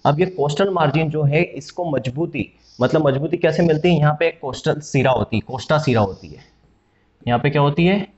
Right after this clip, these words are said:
एक कोस्टा वेन होती है। ये कोस्टा वेन जो है, इसको मजबूती प्रदान करती है। ये जो coastal margin होता है, इसको interior margin भी बोलते हैं, याद रखना। क्या बोलते हैं?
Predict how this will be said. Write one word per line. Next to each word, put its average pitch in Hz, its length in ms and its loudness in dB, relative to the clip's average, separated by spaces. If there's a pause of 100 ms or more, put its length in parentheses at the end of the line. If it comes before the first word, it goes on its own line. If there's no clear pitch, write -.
(140)
एक 127 180 -2
कोस्टा 139 600 -2
वेन 123 260 0
होती 98 260 -2
है। - 140 -8 (520)
ये 139 60 2
कोस्टा 135 360 0
वेन 151 260 2
जो 151 120 0
है, 165 160 2
इसको 170 200 -4
मजबूती 120 480 -2
प्रदान 104 320 0
करती 101 340 -12
है। 80 140 -18 (360)
ये 131 240 4
जो 175 480 2 (300)
coastal 135 300 2
margin 151 360 2
होता 135 220 2
है, 143 80 4
इसको 151 240 2
interior 143 400 0
margin 123 340 -6
भी 117 100 -8
बोलते 98 360 -8
हैं, 110 80 0
याद 113 220 0
रखना। 101 240 -6
क्या 135 160 -2
बोलते 135 300 -2
हैं? 170 300 -6